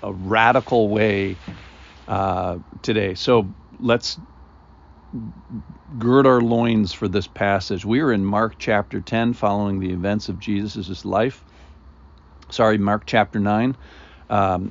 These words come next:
and this is Mark chapter nine, verse forty-two. I'm gonna read it, and I want you to pay attention to what it teaches us about hell.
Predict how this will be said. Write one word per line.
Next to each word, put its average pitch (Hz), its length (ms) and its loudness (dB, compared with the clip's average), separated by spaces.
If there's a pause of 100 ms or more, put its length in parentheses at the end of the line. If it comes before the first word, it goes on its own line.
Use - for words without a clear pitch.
(160)
and 104 180 0
this 107 200 -2
is 104 120 -2
Mark 101 300 0
chapter 127 380 2
nine, 107 340 0
verse 101 240 -4
forty-two. 104 760 -2
I'm 104 200 -2
gonna 107 180 -2
read 95 320 -2
it, 139 220 -2
and 101 120 -6
I 90 100 -4
want 117 280 -4
you 107 80 -6
to 92 60 -4
pay 135 240 -4
attention 107 680 -2
to 95 380 -4
what 95 200 -2
it - 160 -4
teaches 156 480 -6
us 139 220 -4
about 101 400 0
hell. 110 400 0